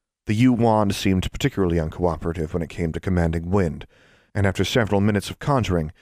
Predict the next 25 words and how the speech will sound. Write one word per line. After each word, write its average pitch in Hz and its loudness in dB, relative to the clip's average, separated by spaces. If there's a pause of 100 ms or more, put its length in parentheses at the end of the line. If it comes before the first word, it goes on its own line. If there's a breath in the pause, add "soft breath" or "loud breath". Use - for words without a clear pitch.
(340 soft breath)
Alexandra 117 2
succeeded 101 0
in 95 4
almost 95 0
blowing 95 2
the 92 2
boat 90 0
onto 82 0
its 82 -4
side, 85 -2 (400 soft breath)
then 117 2
carrying 117 4
them 104 2
forward 113 2
with 107 0
a 104 4
roar 127 4
at 117 0
a 98 2
good 113 0
few 113 2
knots 101 0
for - -2
several 90 -2
minutes, 95 -2